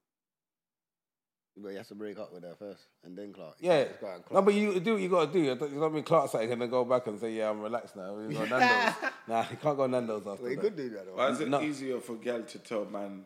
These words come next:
Speaker 3: their issues than for man to tell the
Speaker 2: Because
Speaker 3: issues that
Speaker 2: we
Speaker 3: you have with the gal?
Speaker 2: condition our, that we
Speaker 1: No,
Speaker 2: programmed
Speaker 1: 'cause, no,
Speaker 2: ourselves.
Speaker 1: no, we didn't program 'cause gal, innit? It's nothing to do with us programming nothing, fam. We, we open up to them and they use it against us, fam.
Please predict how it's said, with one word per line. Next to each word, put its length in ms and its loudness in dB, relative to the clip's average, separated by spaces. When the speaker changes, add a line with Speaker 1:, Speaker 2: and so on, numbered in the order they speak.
Speaker 3:
their 140 -4
issues 640 -14
than 340 -12
for 140 -18
man 240 -16
to 60 -20
tell 200 -14
the 220 -8
Speaker 2:
Because 300 4
Speaker 3:
issues 280 -10
that 80 -4
Speaker 2:
we 60 4
Speaker 3:
you 60 6
have 60 0
with 60 -6
the 80 -
gal? 80 0
Speaker 2:
condition 600 0
our, 240 2
that 140 2
we 560 -2
Speaker 1:
No, 80 -8
Speaker 2:
programmed 440 8
Speaker 1:
'cause, 180 8
no, 40 4
Speaker 2:
ourselves. 300 6
Speaker 1:
no, 60 0
we 100 0
didn't 140 -2
program 360 -2
'cause 200 -2
gal, 180 2
innit? 240 -4
It's 560 -20
nothing 200 -6
to 60 -10
do 120 -4
with 140 -6
us 180 0
programming 500 -2
nothing, 260 -8
fam. 280 -6
We, 100 -6
we 220 -8
open 320 -2
up 140 -6
to 60 -8
them 160 -4
and 80 -6
they 80 -4
use 200 -6
it 80 -6
against 320 -4
us, 140 -10
fam. 300 -12